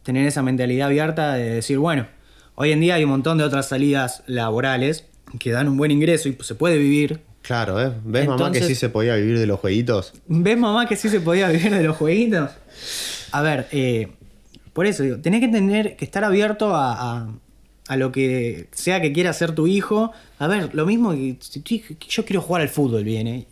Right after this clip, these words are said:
Speaker 1: Bueno, loco, terminá el secundario, a ver.
Speaker 2: Y se-, y esforzate en ser el mejor.
Speaker 1: El secundario lo tenés que terminar, te guste o no te guste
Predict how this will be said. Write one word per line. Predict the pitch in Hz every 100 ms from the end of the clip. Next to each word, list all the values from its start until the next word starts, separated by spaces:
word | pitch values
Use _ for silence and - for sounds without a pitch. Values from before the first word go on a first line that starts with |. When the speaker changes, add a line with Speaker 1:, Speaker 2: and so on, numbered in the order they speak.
| -
Speaker 1:
Bueno, | 139 160 131
loco, | 143 135 101 - _ -
terminá | 123 110 131
el | 170
secundario, | 202 165 147 135 139 208 - - 127
a |
ver. | 135 113 -
Speaker 2:
Y | 113
se-, | - 117 -
y | 110
esforzate | 101 98 123 120
en | 120
ser | 117
el | 110
mejor. | 90 117 92 - -
Speaker 1:
El | 143
secundario | 127 160 156 180 202
lo | 170 165
tenés | 165 175
que | 151
terminar, | 139 135 123 107
te | 131
guste | 175 190 160
o |
no | 165
te | 147
guste | 175 185 156 113